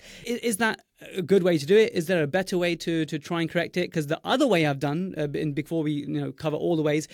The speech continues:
is if it's a big discrepancy, I'll do a pre-centric check record. So I'll basically record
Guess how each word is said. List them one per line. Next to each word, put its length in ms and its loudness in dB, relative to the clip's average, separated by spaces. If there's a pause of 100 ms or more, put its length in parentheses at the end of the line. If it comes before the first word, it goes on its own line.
(160)
is 140 -4
if 100 -2
it's 140 0
a 40 0
big 300 0
discrepancy, 640 -4 (240)
I'll 160 2
do 180 2
a 60 -2
pre-centric 880 -2
check 180 -4
record. 300 -2
So 80 -4
I'll 160 -2
basically 400 -2 (240)
record 720 0